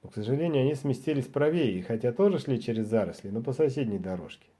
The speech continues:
Тогда Геннадий, стараясь не привлекать внимания своих спутников, всё же слегка отошёл в сторону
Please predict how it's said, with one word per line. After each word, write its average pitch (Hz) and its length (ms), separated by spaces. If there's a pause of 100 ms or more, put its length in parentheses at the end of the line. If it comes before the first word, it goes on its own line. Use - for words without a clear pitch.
(760)
Тогда 135 320
Геннадий, 127 420
стараясь 113 440
не 117 100
привлекать 113 540
внимания 113 300
своих 110 260
спутников, 127 600
всё 127 160
же 127 80
слегка 131 380
отошёл 123 360
в - 60
сторону 147 460